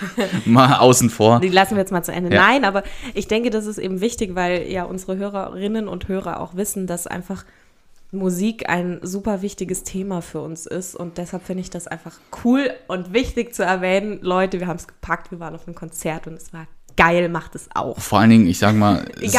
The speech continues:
Speaker 1: selbst
Speaker 2: ich
Speaker 1: in Anführungszeichen als Künstler. Ich sag mal, wir
Speaker 2: Ja.
Speaker 1: sind ja auch jetzt auf dem Weg, quasi so unser erstes Album fertig zu machen.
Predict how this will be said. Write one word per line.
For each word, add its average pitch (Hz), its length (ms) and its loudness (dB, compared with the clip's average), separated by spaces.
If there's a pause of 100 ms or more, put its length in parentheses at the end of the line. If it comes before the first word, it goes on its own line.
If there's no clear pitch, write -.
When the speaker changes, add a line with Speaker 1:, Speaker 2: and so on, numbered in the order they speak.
Speaker 1:
selbst - 360 4
Speaker 2:
ich - 80 -8
Speaker 1:
in 107 120 8
Anführungszeichen 101 1000 2
als - 260 -4
Künstler. 92 760 2
Ich - 80 -10
sag 101 100 6
mal, 101 160 6
wir 104 80 6
Speaker 2:
Ja. 95 40 2
Speaker 1:
sind 104 180 6
ja 101 120 4
auch 101 220 4
jetzt 101 220 2
auf 80 160 0
dem 98 180 2
Weg, 98 280 2
quasi 101 440 2
so 95 220 2
unser 92 280 2
erstes - 340 -2
Album 98 360 2
fertig 101 360 0
zu 101 100 -2
machen. 101 360 2